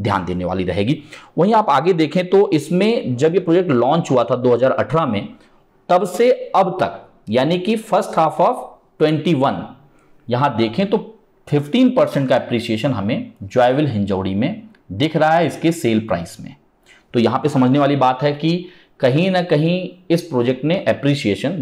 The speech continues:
दिखाया है इस मिड सेगमेंट में, जहां पे कि साइजेस जो हैं वो थोड़े कम हैं।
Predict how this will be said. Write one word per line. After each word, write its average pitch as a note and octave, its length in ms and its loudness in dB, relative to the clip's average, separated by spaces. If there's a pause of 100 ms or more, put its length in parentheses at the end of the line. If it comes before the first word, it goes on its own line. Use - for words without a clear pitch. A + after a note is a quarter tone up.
दिखाया A#2 400 -2
है D#3+ 420 -2 (260)
इस A3 200 -2
मिड C#3+ 240 2
सेगमेंट A2+ 480 0
में, A2+ 140 2
जहां A#2 200 0
पे C#3+ 140 -2
कि D#3+ 340 -4
साइजेस B2 420 0
जो C3 160 2
हैं B2 140 0
वो C#3+ 120 0 (100)
थोड़े B2+ 400 0 (360)
कम A#2+ 120 0
हैं। F#2 360 -10